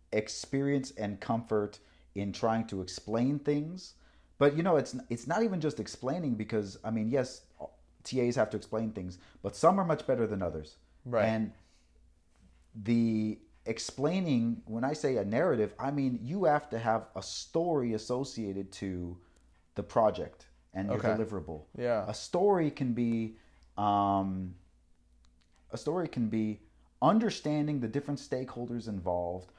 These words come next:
Speaker 1: understanding the competing goals and desires, and saying, "Here's how we've navigated this, here were the issues, and here's why this approach is the best."
Speaker 2: Yeah.
Speaker 1: And, and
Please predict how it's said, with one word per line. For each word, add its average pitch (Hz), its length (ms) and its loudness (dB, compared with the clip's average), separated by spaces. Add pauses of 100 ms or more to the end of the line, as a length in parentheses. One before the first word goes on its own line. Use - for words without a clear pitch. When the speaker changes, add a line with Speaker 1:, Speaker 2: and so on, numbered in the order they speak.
(140)
Speaker 1:
understanding 139 580 0
the 101 80 -8
competing 120 720 -2 (300)
goals 117 600 -2 (160)
and 101 120 -6
desires, 101 720 2 (260)
and 107 140 -4
saying, 101 440 -2 (140)
"Here's 165 240 0
how 151 120 4
we've 120 240 0
navigated 117 680 -2
this, 92 200 -8
here 139 160 -4
were 143 100 -2
the 113 220 -2
issues, 92 580 -6 (460)
and 101 720 -4 (300)
here's 170 280 0
why 143 160 4
this 139 220 -4
approach 135 360 -6
is 120 120 -8
the 95 100 -10
best." - 600 -4 (360)
Speaker 2:
Yeah. 123 300 -4 (1400)
Speaker 1:
And, 110 400 0 (340)
and 104 540 -2